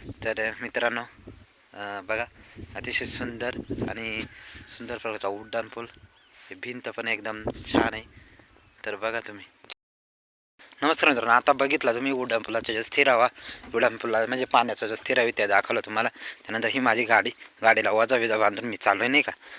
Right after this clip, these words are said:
अ, राजूरला चाललोय. वजा आहे त्याच्यात,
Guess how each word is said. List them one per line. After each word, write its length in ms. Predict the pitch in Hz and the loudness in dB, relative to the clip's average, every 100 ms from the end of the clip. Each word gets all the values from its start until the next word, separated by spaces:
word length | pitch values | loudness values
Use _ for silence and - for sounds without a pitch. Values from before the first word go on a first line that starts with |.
| - - - | -20 -20 -10
अ, 420 | 95 101 98 101 | -4 -2 -2 2
राजूरला 380 | 110 110 110 98 | 6 6 4 -4
चाललोय. 320 | - 107 117 113 - - - - - - | 0 2 2 -2 -6 -18 -18 -20 -20 -8
वजा 300 | 110 117 107 | 2 4 6
आहे 80 | 135 | 4
त्याच्यात, 240 | - - | 4 4